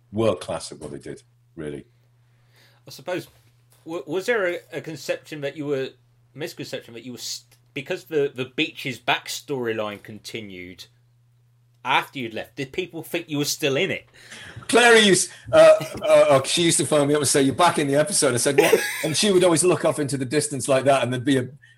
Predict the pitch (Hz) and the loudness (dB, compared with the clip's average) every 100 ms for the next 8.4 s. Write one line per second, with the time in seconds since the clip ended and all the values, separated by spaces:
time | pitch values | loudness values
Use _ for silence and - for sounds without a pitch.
0 | - - 160 147 135 117 120 104 - - | -10 -4 2 2 0 -2 -2 -4 -6 -16
1 | - - 247 139 - - 147 - - - | -12 -4 4 4 4 4 2 2 0 0
2 | 151 - 170 151 139 - 151 143 143 123 | 0 2 2 2 -2 0 0 0 -2 -2
3 | 123 120 117 127 127 120 - 127 110 - | 0 0 0 -2 -2 -2 -2 0 0 -4
4 | - - - _ - - 143 139 202 233 | -14 -20 -20 _ -8 0 2 2 2 2
5 | 160 - 175 247 269 - - 143 - - | 2 0 2 2 2 -2 -8 -8 -2 2
6 | 180 214 165 143 190 190 151 147 127 110 | 4 4 0 0 0 0 -2 -2 -2 -2
7 | 98 98 - - _ _ - 605 - 147 | -4 -4 -6 -10 _ _ -2 0 0 -2
8 | - 143 143 139 | 2 2 2 0